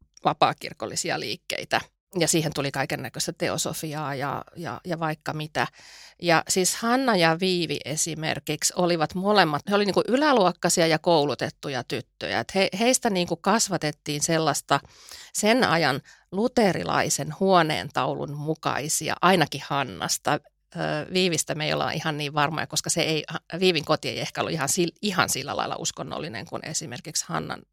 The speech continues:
Hannan äiti oli. Mutta tota, siis naisen elämä oli sellaista hirvittävän kontrolloitua. Se luterilainen huoneentaulu niinku paino siellä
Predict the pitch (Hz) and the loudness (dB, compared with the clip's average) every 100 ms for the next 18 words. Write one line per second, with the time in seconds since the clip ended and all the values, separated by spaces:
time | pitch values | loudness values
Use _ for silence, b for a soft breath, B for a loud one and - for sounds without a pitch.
0 | _ - 175 170 151 - 160 160 156 135 | _ -12 -8 -8 -8 -8 -6 -6 -8 -8
1 | 214 B B B B B - 202 - 196 | -8 B B B B B 2 2 6 4
2 | 202 190 196 190 - - 208 233 320 311 | 6 6 6 6 4 -4 0 4 6 6
3 | 220 214 277 247 175 185 196 190 - 311 | 4 4 4 6 6 4 2 0 0 2
4 | 269 196 - 156 165 160 147 - 180 190 | 2 0 0 0 2 0 0 2 2 4
5 | 214 220 220 247 - _ _ _ _ _ | 2 2 4 4 2 _ _ _ _ _
6 | _ - - 214 285 311 247 180 180 185 | _ -4 2 4 6 8 8 8 6 6
7 | 190 262 220 170 170 156 170 170 170 180 | 6 6 6 4 4 6 6 2 0 0
8 | 180 - 277 277 180 - - - 127 156 | 2 4 6 6 4 0 -2 -2 -2 -2